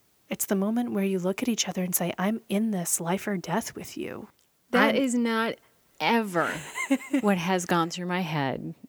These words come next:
Speaker 2: as I do the peace. At any point at any church I've ever been to, it never crossed my mind that ages ago somebody actually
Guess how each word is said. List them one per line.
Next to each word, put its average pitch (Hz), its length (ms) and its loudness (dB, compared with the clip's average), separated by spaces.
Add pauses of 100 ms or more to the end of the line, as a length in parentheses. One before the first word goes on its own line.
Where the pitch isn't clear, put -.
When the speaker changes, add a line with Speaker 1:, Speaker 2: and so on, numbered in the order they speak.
(200)
Speaker 2:
as 175 160 -2
I 160 120 4
do 160 200 2
the 160 100 -4
peace. 147 440 -4 (220)
At 185 160 -2 (160)
any 226 340 0
point 185 400 -2
at 170 200 -6
any 165 260 0
church 160 260 -6
I've 151 100 -6
ever 147 200 -4
been 143 220 -2
to, 135 220 -4
it - 100 -8
never 185 800 0
crossed 190 460 -2
my 165 160 0
mind 151 440 -2
that 139 360 0 (680)
ages 180 420 2
ago 160 320 0
somebody 165 380 0
actually 151 360 -2